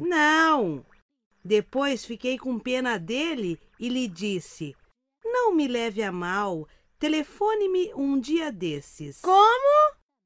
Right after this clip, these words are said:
Speaker 1: Eu lhe disse para não me levar a mal e telefonar-me um dia qualquer.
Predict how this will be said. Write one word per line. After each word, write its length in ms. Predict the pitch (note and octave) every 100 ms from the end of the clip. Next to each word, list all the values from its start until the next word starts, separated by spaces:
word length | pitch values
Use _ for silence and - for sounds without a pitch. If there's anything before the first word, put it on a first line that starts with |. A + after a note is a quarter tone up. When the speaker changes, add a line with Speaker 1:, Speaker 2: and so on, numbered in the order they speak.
| _ _ _ _
Speaker 1:
Eu 280 | A3+ D#4 F4+
lhe 120 | F#4
disse 640 | C#4 B3+ C#4 D4 D4 - E4+
para 300 | D#4+ D4+ C4+
não 340 | C4 C#4+ F4
me 120 | F4+
levar 440 | D4+ C4 G3 B3+ C4+
a 120 | C4
mal 640 | G#3 G#3+ B3 D4+ C4+ F3+ - _
e 120 | A#3+ B3+
telefonar-me 1300 | D4+ D#4 D#4 E4 D4+ B3+ D4 E4+ F4+ D4 A#3+ G#3+
um 220 | A#3+ C#4+
dia 380 | C4 A#3 D#4+ E4+
qualquer. 1080 | D#4+ E4+ E4+ - C#4+ D4 D#4 D#4+ C4+ D#3+ D3+